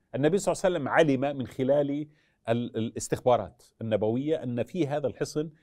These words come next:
هذه الأسلحة، وهذه قصة موجودة في كتب السيرة، كيف عرف النبي صلى الله عليه وسلم من خلال تتبع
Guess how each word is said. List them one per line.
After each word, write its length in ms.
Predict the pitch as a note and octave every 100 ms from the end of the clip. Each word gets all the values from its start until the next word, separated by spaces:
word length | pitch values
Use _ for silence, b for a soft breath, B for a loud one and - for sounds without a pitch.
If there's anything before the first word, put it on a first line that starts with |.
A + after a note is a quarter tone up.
| b
هذه 280 | - C3+ A2
الأسلحة، 600 | - A2 - G2+ - D2+ _ _ -
وهذه 360 | D#3 G3+ C#3 C3+
قصة 300 | C#3+ - B2
موجودة 340 | A2+ C3 G#2+
في 100 | G2+
كتب 220 | B2 A2
السيرة، 340 | F#2+ - D3 C3
كيف 320 | - A#2 A#2+ A#2 b b b
عرف 240 | B2+ A#2+
النبي 260 | A#2 A2+ A2+
صلى 140 | - G#2
الله 120 | F#2+ C3
عليه 100 | A#2+
وسلم 100 | A2+
من 120 | G#2
خلال 440 | - A#2 A2+ G#2
تتبع 560 | A2 - A#2 G#2 G2+